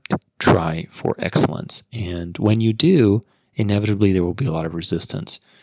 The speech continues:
So you have to add to your tool belt, your arsenal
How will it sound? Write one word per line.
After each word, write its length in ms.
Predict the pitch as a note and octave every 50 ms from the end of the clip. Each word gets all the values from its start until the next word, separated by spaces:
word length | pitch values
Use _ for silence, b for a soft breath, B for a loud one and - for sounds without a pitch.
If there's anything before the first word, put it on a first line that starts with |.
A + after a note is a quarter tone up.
| B B
So 200 | B - - -
you 160 | F2 F2+ F#2 -
have 360 | - - A#2 A2+ A#2 - -
to 120 | - A2 - - _ -
add 380 | - G2 G2 G2+ G#2 G#2 A2
to 100 | - -
your 140 | G2 F2 -
tool 340 | - - - - A2 G#2+ G#2+
belt, 340 | G#2 F2+ D2 D2+ D#2+ - -
your 120 | F2+ - - _
arsenal 580 | - F#2+ F#2+ G2 - - - D#2+ - - A2+